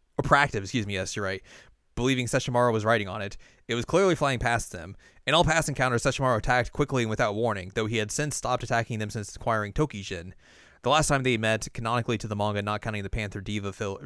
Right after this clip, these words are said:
filler, Deva filler, Sesshomaru only showed up to stop Inuyasha's rampage after his demon blood woke. Uh, and then when playing rock, paper, scissors, the following techniques were named for each treasure, but this doesn't tell us anything. It's just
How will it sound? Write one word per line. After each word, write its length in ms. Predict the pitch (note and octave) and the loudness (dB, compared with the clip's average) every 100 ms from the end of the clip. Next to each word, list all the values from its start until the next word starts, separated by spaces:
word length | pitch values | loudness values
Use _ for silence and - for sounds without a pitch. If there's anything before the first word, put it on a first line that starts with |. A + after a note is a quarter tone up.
| C2 _ | -18 _
filler, 520 | B2+ A#2+ G2+ G#2 A2 - | 0 2 0 -4 -8 -4
Deva 220 | B2 A2 | -2 -2
filler, 380 | - F#2+ F2+ G#2 - - - | -4 -6 -6 -8 -10 -20 -10
Sesshomaru 380 | - C#3 C#3+ C3+ | 0 2 6 6
only 180 | C3+ A#2+ | 4 2
showed 180 | C3+ A#2+ | 2 2
up 80 | |
to 80 | A2+ | 0
stop 240 | - A#2+ A2+ | 2 2 2
Inuyasha's 380 | A2+ A2 G#2+ | -4 -2 -2
rampage 320 | G#2 G#2 A2 G2+ | -4 -2 -2 -2
after 180 | G2 G#2 | -4 -4
his 100 | G2+ | -4
demon 300 | G#2+ G#2 G2 | -4 -6 -8
blood 240 | G2 G2 | -6 -6
woke. 480 | G2 F2 F#2+ - - _ _ _ _ _ _ _ _ _ _ _ _ _ _ _ _ _ _ _ _ - | -6 -8 -10 -14 -18 _ _ _ _ _ _ _ _ _ _ _ _ _ _ _ _ _ _ _ _ -6
Uh, 300 | F#2+ F#2+ F#2+ | -2 -2 -2
and 160 | G#2 G2+ | -4 -2
then 80 | |
when 100 | G#2+ G#2+ | -2 0
playing 360 | C#3+ D#3+ B2+ - | 2 2 0 -2
rock, 220 | C#3 C3+ | 0 2
paper, 180 | D3 C3 | 2 0
scissors, 340 | - D3+ A#2+ A2 | 2 2 2 0
the 60 | |
following 260 | - E3 A#2+ | 0 2 2
techniques 360 | A2+ A2+ A2 | 0 -2 -4
were 80 | A#2+ | -4
named 180 | G#2+ G#2+ | -4 -4
for 60 | A#2+ | -4
each 120 | A2 | -4
treasure, 180 | C3 G#2+ | -4 -4
but 100 | G#2+ | -4
this 60 | D3 | 4
doesn't 180 | F#3 D3 | 4 6
tell 140 | D3 | 4
us 100 | D3 | 4
anything. 420 | A3 C3+ F#2 F#2+ | 2 0 -4 -10
It's 100 | A2+ | -12
just 140 | A2 | -14